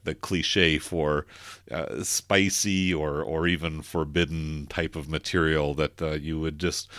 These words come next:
pick up that adult book or that, you know, girly magazine or whatever the case may be in a plain brown wrapper so as to not draw any attention to the, uh, you know, uh, unsightly or controversial material that might be enclosed within. So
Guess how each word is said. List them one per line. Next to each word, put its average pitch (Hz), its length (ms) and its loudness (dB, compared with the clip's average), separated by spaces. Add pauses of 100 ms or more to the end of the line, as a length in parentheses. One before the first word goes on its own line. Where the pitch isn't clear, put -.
(240)
pick 98 200 2
up 87 160 4
that 82 180 4
adult 82 440 4
book 82 520 4
or 78 80 0
that, 76 220 -2 (240)
you 82 180 -2
know, 80 160 0
girly 80 340 0
magazine 78 600 -2
or 87 100 8
whatever 98 300 10
the 82 120 6
case 85 320 2
may 78 180 0
be 78 420 0 (340)
in 76 140 -4
a 73 140 -4
plain 90 380 0
brown 76 320 -2
wrapper 76 520 -2
so 78 220 -4
as 69 100 -6
to - 100 -10
not 71 220 -4
draw 73 220 2
any 76 260 -2
attention 76 640 -4
to 80 100 -8
the, 71 340 -4
uh, 69 200 -4 (600)
you 78 100 -6
know, 71 180 -8
uh, 80 220 -6
unsightly 80 720 2
or 71 80 0
controversial 76 920 -4
material 71 560 -2
that 69 160 -4
might 71 220 -8
be 78 120 -4
enclosed 73 520 -6
within. 73 440 -4
So 85 360 2